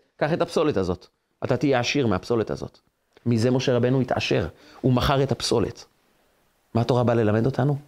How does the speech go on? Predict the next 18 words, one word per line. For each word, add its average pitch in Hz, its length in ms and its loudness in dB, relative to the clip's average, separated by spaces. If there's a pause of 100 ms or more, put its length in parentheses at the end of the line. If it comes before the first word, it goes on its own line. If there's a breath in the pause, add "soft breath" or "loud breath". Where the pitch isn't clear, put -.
(1160 loud breath)
הפסולת 180 440 0
שבחיים 120 400 2
שלך 92 260 0 (160)
תהפוך 131 280 0
אותך 120 200 0
לעשיר 101 340 0
גדול. 101 300 2 (640 loud breath)
קח 160 180 0
את 180 100 0
החיסרון, 101 560 0 (440 loud breath)
קח 143 180 0
את 170 60 -2
התכונה 123 400 2
הלא 110 120 2
טובה, 98 300 0 (380 soft breath)
תתחיל 175 300 0
לעבוד 131 320 2
עליה. 95 200 2